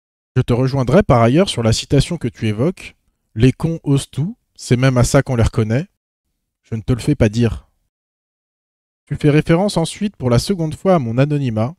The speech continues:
Cela semble te déranger. Pourtant, tu n'as aucunement besoin de savoir qui je suis pour t'intéresser à ce que je dis. Ensuite,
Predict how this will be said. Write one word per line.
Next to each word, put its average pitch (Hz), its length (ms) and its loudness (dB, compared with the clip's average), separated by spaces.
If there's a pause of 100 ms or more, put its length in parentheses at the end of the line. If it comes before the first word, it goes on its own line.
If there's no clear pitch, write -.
(360)
Cela 139 320 4
semble 160 400 0
te - 120 -4
déranger. 123 600 0 (440)
Pourtant, 135 440 -6 (400)
tu - 100 -16
n'as 117 200 -2
aucunement 156 400 -2
besoin 123 260 -2
de 113 60 -8
savoir 131 400 0 (100)
qui - 200 0
je 139 120 -2
suis 127 400 -8 (100)
pour - 140 -20
t'intéresser 127 600 0
à 110 100 -2
ce - 120 -8
que 123 200 -8
je 113 100 -6
dis. 95 420 -12 (1400)
Ensuite, - 500 -4